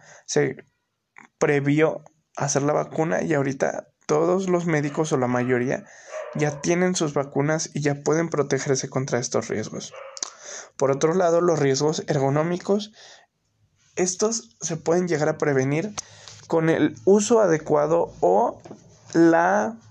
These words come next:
revisión adecuada de los instrumentos de trabajo. Los riesgos psicosociales, estos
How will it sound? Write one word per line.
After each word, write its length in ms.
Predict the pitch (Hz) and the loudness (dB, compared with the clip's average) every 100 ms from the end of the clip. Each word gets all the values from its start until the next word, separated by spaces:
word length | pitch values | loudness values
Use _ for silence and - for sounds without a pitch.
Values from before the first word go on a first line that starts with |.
| - - | -20 -18
revisión 840 | - 165 170 165 165 160 190 196 196 - | -6 0 0 0 -2 -2 2 2 0 -2
adecuada 800 | 147 139 135 - 180 190 196 - - - - - - - | -2 -2 -2 0 0 2 -2 -4 -12 -20 -20 -18 -16 -6
de 280 | 160 180 196 | 0 2 4
los 380 | 196 180 185 | 2 2 0
instrumentos 800 | 196 175 - 151 147 143 143 156 | 0 -2 -2 0 2 0 0 -2
de 80 | 151 | -2
trabajo. 540 | 143 127 143 170 - - - - - - _ _ _ _ - _ - - - - - - - - | -2 0 0 -4 -6 -10 -14 -20 -20 -20 _ _ _ _ -20 _ -20 -20 -20 -18 -16 -14 -14 -4
Los 180 | 147 139 | 0 2
riesgos 360 | 147 151 165 165 | 2 2 2 2
psicosociales, 920 | - 160 165 151 170 156 160 - - - | 0 2 2 2 2 2 0 -2 -12 -6
estos 540 | 160 160 170 175 - | -4 0 0 -2 -6